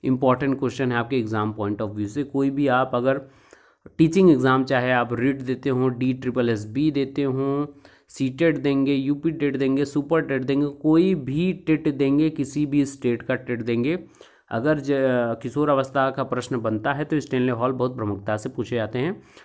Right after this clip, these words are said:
और क-, ये मैक्सिमम पूछा गया है कि किस मनोवैज्ञानिक ने संघर्ष, तनाव, तूफान की अवस्था कहा है किशोर अवस्था को,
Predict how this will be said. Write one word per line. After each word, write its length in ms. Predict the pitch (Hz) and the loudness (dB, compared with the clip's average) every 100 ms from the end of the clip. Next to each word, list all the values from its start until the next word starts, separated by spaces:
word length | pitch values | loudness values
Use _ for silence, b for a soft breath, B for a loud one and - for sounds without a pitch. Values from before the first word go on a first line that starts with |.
| B | B
और 200 | 120 123 - | -4 -2 -6
क-, 120 | - | -4
ये 240 | 127 127 | 0 2
मैक्सिमम 380 | 147 123 127 143 | 2 2 0 0
पूछा 400 | 143 135 131 127 | 0 -4 -2 0
गया 160 | 123 127 | 0 -2
है 80 | 143 | -2
कि 160 | 156 | -8
किस 260 | 143 170 160 | -4 -2 2
मनोवैज्ञानिक 560 | 135 135 123 123 135 | 2 2 2 0 0
ने 120 | 151 147 | 0 0
संघर्ष, 640 | - 120 117 135 135 - | 0 0 4 4 2 -4
तनाव, 540 | 135 - 117 123 127 | -6 -4 -2 0 0
तूफान 540 | 123 117 - 123 131 127 | 0 -4 -2 -2 -2 -4
की 180 | 127 | -2
अवस्था 360 | 120 110 - 117 | -2 -2 -2 -4
कहा 200 | 117 110 | -2 -2
है 260 | 120 127 127 | -2 -6 -4
किशोर 260 | 117 120 | -4 0
अवस्था 340 | 110 107 - 117 | 0 -2 -4 -4
को, 260 | 151 190 | -2 -4